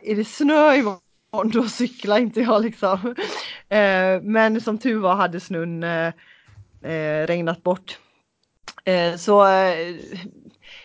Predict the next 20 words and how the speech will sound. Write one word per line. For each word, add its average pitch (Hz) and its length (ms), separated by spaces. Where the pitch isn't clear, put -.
det 247 120
var 269 180
blåsigt 254 760
och 233 100
kanske 233 260
en 220 360
fem, 233 280
sju 233 380
grader 226 440
någonting. 226 480
Så - 140
det 233 80
var 220 160
verkligen, 214 600
eh, 208 360
ja, 208 300
en 226 80
liten 220 520
kall 254 360
upplevelse. 180 640